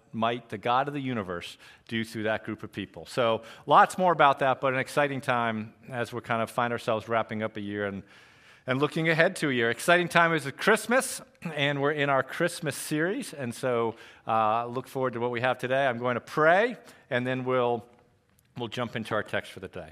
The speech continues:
So, Father, we do come again to you, and we are, uh,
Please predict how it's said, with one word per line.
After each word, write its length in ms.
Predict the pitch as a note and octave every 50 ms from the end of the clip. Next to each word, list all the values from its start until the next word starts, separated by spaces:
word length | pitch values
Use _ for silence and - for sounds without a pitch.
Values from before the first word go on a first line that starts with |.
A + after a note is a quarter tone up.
| -
So, 140 | - A#2 G2+
Father, 360 | - - B2 A#2 A2 A2+ G2+ - - - - - - - - - - - - - - _ _ _ _ _ _ _ _ _ _ _ _ _ _ _ -
we 100 | D#3+ D#3+
do 160 | D3 D#3+ E3
come 240 | D#3+ - E3 D#3 D3
again 320 | C#3+ C3 C#3+ C#3+ C#3+ C#3+ -
to 140 | - C#3
you, 300 | C3+ C3+ C3+ B2+ A#2 A#2+
and 320 | C3+ B2+ B2 B2 A#2 A2+ A2+
we 220 | A#2+ A#2+ A#2 A#2
are, 280 | A#2 A#2 A#2 A2+ A2+ A2
uh, 280 | A2 G#2+ G#2+ G#2 G#2